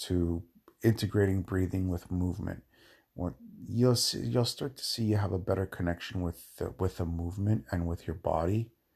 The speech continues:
uh, when you start slowing stuff down. And this is what I wanted to keep, um,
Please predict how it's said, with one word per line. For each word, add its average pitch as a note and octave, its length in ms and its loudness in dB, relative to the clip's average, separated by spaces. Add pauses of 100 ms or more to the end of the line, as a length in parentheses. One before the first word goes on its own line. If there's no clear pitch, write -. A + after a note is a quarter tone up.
(540)
uh, F2 240 0
when E2+ 240 2
you E2+ 60 2
start - 320 0
slowing F2+ 580 2
stuff - 400 -2 (140)
down. D2+ 560 -2
And E2+ 180 -2
this G2 160 -6
is G#2+ 140 -4
what F#2+ 260 0
I F#2+ 60 2
wanted F2 400 0
to E2 100 -6
keep, - 480 -6 (640)
um, E2 500 0